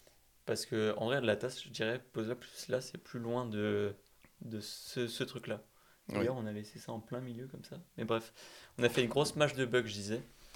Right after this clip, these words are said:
Speaker 2: Oui.
Speaker 1: Parce qu'il y avait énormément de bugs de gens qui, qui disaient, « Ouais, ça marche pas. » Et c'est des trucs qu'on peut pas forcément tout capter, euh, tout de suite parce que faut certaines configs, après, faut réussir à recréer le bug et tout.
Speaker 2: Ouais.
Speaker 1: Mais déjà, le fait d'avoir résolu pas mal de bugs, ça, c'est déjà un,
Speaker 2: Bah,
Speaker 1: un
Speaker 2: c'est
Speaker 1: bon
Speaker 2: bien.
Speaker 1: step.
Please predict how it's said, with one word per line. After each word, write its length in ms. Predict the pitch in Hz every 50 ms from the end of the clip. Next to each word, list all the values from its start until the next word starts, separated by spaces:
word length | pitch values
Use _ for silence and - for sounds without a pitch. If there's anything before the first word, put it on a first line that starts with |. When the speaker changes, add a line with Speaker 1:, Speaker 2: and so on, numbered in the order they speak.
| - -
Speaker 2:
Oui. 160 | - 104 104 - -
Speaker 1:
Parce 160 | 120 107 -
qu'il 160 | - - 120
y 80 | 110 107
avait 200 | 104 104 101 101 - -
énormément 480 | 127 135 131 123 123 123 120 117 113 113
de 80 | 107 104
bugs 160 | 104 113 120
de 180 | 113 104 104 101
gens 200 | 101 113 113 110
qui, 240 | - - 113 101
qui 100 | - 113
disaient, « 140 | 107 101 107 107
Ouais, 180 | 107 107 110
ça 220 | 107 - - - 110
marche 220 | 107 104 - -
pas. » 220 | - 117 117 113 110
Et 80 | 104 - - - -
c'est 140 | - - 123
des 60 | 117
trucs 160 | - - 151 -
qu'on 160 | 131 120 113
peut 140 | 131 127 -
pas 120 | 143 139
forcément 420 | 139 - 123 - - 135 123 123 123
tout 120 | 123 - -
capter, 440 | - 117 - - - 127 127 123
euh, 100 | 117 107 104
tout 120 | - 123
de 60 | 110
suite 200 | - - 143 139
parce 180 | - 117 110 -
que 200 | - 117 110 104 - - - - -
faut 140 | - 123 117
certaines 400 | - 143 135 - - 139 131 123
configs, 520 | - 135 135 123 - - 143 143 131 120
après, 200 | 113 - - 123
faut 120 | - - 113
réussir 260 | 117 110 107 - 113
à 80 | 113 110
recréer 360 | 107 104 107 107 - - 127
le 80 | 113 110
bug 300 | 107 110 120 123 117 110
et 80 | 104
tout. 180 | - - 135 139 - - - - - - - - -
Speaker 2:
Ouais. 220 | 120 107 98 92 101
Speaker 1:
Mais 260 | 113 113 113 113 113
déjà, 260 | 113 120 120 147 151
le 100 | 135 117
fait 160 | 113 - 139 135
d'avoir 300 | 117 110 104 107 107 104
résolu 380 | - 127 123 113 120 120 120
pas 140 | 120 123 120
mal 180 | 127 123 120 110
de 100 | 110 104
bugs, 220 | 107 120 131 127
ça, 320 | 131 - - 117 110 107 104 104 101
c'est 280 | 101 - - - - -
déjà 180 | 107 110 120 117
un, 100 | 110 104
Speaker 2:
Bah, 60 | 104 -
Speaker 1:
un 40 | 110
Speaker 2:
c'est 120 | - -
Speaker 1:
bon 80 | 117 131
Speaker 2:
bien. 80 | 139 -
Speaker 1:
step. 280 | - - 120 113 -